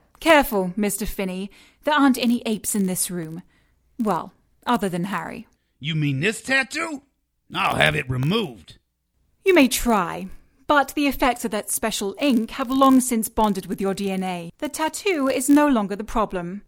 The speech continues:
Speaker 1: As far as your finger, Harry, you have a perfectly good one in its place. Why risk coming back for one little piece?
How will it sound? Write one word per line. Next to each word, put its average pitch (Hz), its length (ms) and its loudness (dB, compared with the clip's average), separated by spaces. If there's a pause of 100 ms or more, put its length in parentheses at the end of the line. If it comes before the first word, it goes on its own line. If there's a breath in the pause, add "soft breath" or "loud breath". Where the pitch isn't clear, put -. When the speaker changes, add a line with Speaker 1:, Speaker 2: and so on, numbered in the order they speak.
(120)
Speaker 1:
As 302 240 -4
far 269 240 0
as 208 120 -2
your 202 140 -4
finger, 269 380 -2
Harry, 170 480 -10 (160)
you 370 180 2
have 269 240 0
a 254 60 0
perfectly 240 600 0
good 190 320 -2
one 180 160 -4
in 170 100 -4
its - 160 -10
place. 185 440 -4 (360 loud breath)
Why 294 320 -2
risk 262 320 -6
coming 247 280 2
back 208 240 -2
for 240 160 -4
one 254 420 2
little 208 460 -2
piece? 180 640 -6